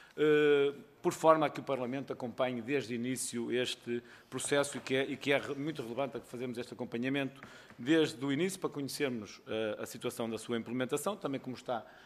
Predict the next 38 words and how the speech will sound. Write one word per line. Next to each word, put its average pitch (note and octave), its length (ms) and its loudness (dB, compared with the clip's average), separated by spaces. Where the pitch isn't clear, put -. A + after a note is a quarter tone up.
a B2 80 -4
decorrer A#2 560 0
a C3 100 4
operacionalização A2+ 800 -2
dos G#2+ 100 -10
sistemas, F#3+ 500 -2
qual D3+ 180 2
é D3+ 80 8
a C#3 40 4
vossa C3 220 0
perspectiva B2 560 -4
para G#2+ 520 2
os B2 160 -2
próximos B2 460 -2
meses, E3 400 2
porque F3+ 280 0
efetivamente D#3+ 500 2
reconhecemos C#3+ 720 4
a D3 40 4
importância B2+ 400 -2
estratégica B2+ 580 -2
deste A#2+ 260 -2
proje-, - 320 -4
deste B2 300 -4
projeto E3+ 560 0
e C3+ 80 -8
também B2+ 420 -2
o B2+ 80 -4
potencial B2 880 2
que - 80 -4
o C3+ 40 -2
sistema C3+ 320 0
tem C#3 160 0
para B2+ 220 0
contribuir C3 520 -2
para C3+ 140 -2
uma C#3 160 0
melhoria C3+ 480 0